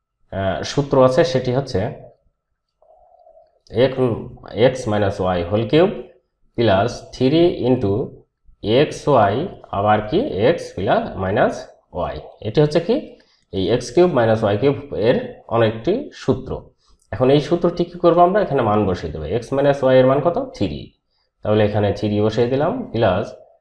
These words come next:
থ্রি into এক্স ওয়াই এর মান দেওয়া আছে কত? ওয়ান।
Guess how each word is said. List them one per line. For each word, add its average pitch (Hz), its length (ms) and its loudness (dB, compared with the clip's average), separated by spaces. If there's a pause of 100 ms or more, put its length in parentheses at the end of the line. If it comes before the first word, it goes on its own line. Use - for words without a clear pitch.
(360)
থ্রি 151 600 2
into 107 480 0
এক্স 147 320 0
ওয়াই 147 120 6
এর 143 80 4
মান 139 200 2
দেওয়া 139 180 6
আছে 143 120 0
কত? 175 180 0
ওয়ান। 82 480 -6